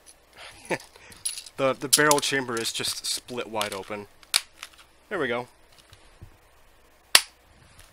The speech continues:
All right. So this one was able to hit the target. Uh, neither of these have a hot butt, but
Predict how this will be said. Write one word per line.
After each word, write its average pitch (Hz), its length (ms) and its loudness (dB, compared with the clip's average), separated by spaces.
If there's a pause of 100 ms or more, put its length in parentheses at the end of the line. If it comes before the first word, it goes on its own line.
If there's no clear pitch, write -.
(2500)
All 208 120 0
right. 196 260 2 (800)
So - 220 -2
this 208 260 0
one 190 300 -2 (200)
was 143 220 -6
able 151 240 -2
to - 80 -8
hit 139 200 -6
the 143 60 -8
target. 147 460 0 (840)
Uh, 113 180 0
neither 151 240 -4
of 139 60 -10
these 135 180 -2
have 131 160 -2
a 113 60 -2
hot 117 260 -4
butt, 113 200 -4 (600)
but 113 260 -2